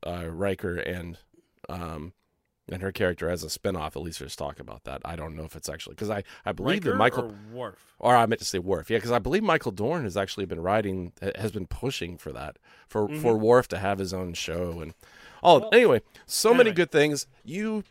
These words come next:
Speaker 1: you had a list of things that you, you said there were, like, three things. Well, obviously one of those being the Borg.
Speaker 2: Right, right,
Speaker 1: That
Speaker 2: right. Yeah. Okay, so now if the ending, if the very ending of Star Trek Picard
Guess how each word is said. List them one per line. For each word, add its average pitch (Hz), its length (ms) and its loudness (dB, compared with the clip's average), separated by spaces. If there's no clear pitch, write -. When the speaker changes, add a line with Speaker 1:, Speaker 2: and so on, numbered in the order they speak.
Speaker 1:
you 269 180 0
had 302 120 0
a 185 40 6
list 131 300 2
of 90 100 -10
things 101 240 0
that - 220 -6
you, 98 80 -12
you 127 160 -10
said 156 160 -2
there 123 80 6
were, 113 60 6
like, 104 180 2
three 120 240 -2
things. 90 360 -2
Well, 101 120 0
obviously 117 320 2
one 113 160 2
of 98 40 0
those 101 140 0
being 101 340 -2
the 104 80 -2
Borg. 85 400 -6
Speaker 2:
Right, 170 260 -2
right, 139 160 -6
Speaker 1:
That 113 80 4
Speaker 2:
right. 113 160 0
Yeah. 127 120 -10
Okay, 190 220 -2
so 190 340 -4
now 170 500 -2
if 185 200 -4
the 220 200 -2
ending, 208 440 -2
if 156 160 -8
the 165 140 -10
very 208 420 -4
ending 156 400 -6
of 131 200 -12
Star 135 220 -10
Trek 127 260 -14
Picard 120 560 -6